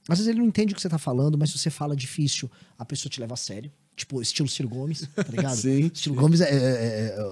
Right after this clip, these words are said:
Speaker 1: o, o classicão. E a outra é, se vo-, assim, o, aquele visual meio M T V que a gente tinha, ele também fica preso no público que a M T V tinha, né? Que é o,
Speaker 2: Perfeito.
Speaker 1: que é uma coisa
Speaker 2: Li-,
Speaker 1: muito jovem.
Speaker 2: limita-, uma, era uma crença limitante ali de vocês tentarem se apresentar como talvez os,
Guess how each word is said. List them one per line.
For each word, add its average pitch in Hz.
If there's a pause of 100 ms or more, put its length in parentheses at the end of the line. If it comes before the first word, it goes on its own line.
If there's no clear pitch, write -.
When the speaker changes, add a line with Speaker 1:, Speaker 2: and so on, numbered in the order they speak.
(260)
Speaker 1:
o, 123
o 113
classicão. 143 (560)
E 185
a 208
outra 214
é, 233 (840)
se -
vo-, 254 (180)
assim, 202
o, 214
aquele 214
visual 214
meio 196
M 190
T 165
V 156
que -
a 143
gente 135
tinha, 175 (560)
ele 240
também 208
fica 202
preso 170
no 190
público 185
que -
a -
M 202
T -
V 208
tinha, 165 (220)
né? 139
Que 139
é -
o, 117
Speaker 2:
Perfeito. 120
Speaker 1:
que 117
é 135
uma 123
coisa 135
Speaker 2:
Li-, 131
Speaker 1:
muito 131
jovem. 165
Speaker 2:
limita-, 151
uma, 160
era 208
uma 214
crença 208
limitante 165
ali 147
de 156
vocês 147
tentarem 143
se 135
apresentar 131
como 127
talvez 127
os, 113